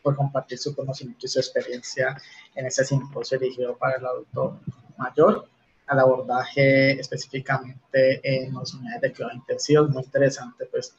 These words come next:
toda la, eh, temática que usted trata y, obviamente, la experticia en el manejo.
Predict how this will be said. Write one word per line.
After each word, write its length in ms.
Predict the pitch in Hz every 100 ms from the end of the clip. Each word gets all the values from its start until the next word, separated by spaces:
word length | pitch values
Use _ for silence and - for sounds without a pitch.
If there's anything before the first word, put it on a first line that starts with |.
| -
toda 300 | 127 131 131
la, 400 | 135 127 127 143 _ _ _ _ 151
eh, 480 | 131 127 127 127 -
temática 520 | 131 127 - 139 135
que 80 | 135
usted 200 | 127 -
trata 300 | - 139 139
y, 80 | 175
obviamente, 420 | 127 123 131 -
la 80 | 139
experticia 720 | 135 - 120 - 123 - 135 139 _ _ _
en 100 | 139
el 160 | 131 131
manejo. 380 | - 139 -